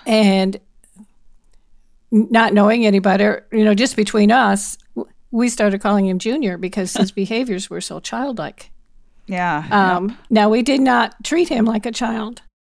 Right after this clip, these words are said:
Speaker 1: And when my dad came to visit, um, because he was a bit older than Roger, he was senior and Roger was junior.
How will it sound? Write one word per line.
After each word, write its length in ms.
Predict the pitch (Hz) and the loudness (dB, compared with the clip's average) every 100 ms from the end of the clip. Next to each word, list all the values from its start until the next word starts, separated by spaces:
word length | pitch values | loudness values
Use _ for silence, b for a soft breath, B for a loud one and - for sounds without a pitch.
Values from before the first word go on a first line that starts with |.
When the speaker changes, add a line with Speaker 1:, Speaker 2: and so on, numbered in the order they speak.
| _ | _
Speaker 1:
And 360 | 240 226 214 208 | 2 4 2 0
when 260 | 214 214 | 0 2
my 160 | 202 196 | 2 2
dad 360 | 196 208 214 202 | 2 2 2 -2
came 380 | 208 185 190 - | -4 -2 -6 -10
to 120 | - 185 | -8 -2
visit, 560 | 196 185 185 196 - - | -2 -2 -6 -8 -14 -6
um, 480 | 208 185 185 196 202 - _ - _ _ _ - _ - | -4 -4 -6 -8 -10 -18 _ -20 _ _ _ -20 _ -8
because 300 | 214 214 208 | -2 0 2
he 80 | |
was 120 | 202 202 | 0 0
a 60 | |
bit 160 | 208 208 | 0 0
older 280 | 196 196 196 | 0 0 -2
than 140 | 196 | -2
Roger, 240 | 190 190 | -2 -4
he 160 | 196 208 | -4 -2
was 160 | 202 202 | -2 -4
senior 540 | - 214 208 190 170 | -2 0 2 0 -4
and 220 | 185 180 | -6 -4
Roger 260 | 185 185 190 | -4 -4 -6
was 180 | 175 190 | -10 -8
junior. 460 | - 208 196 185 | -2 0 0 -4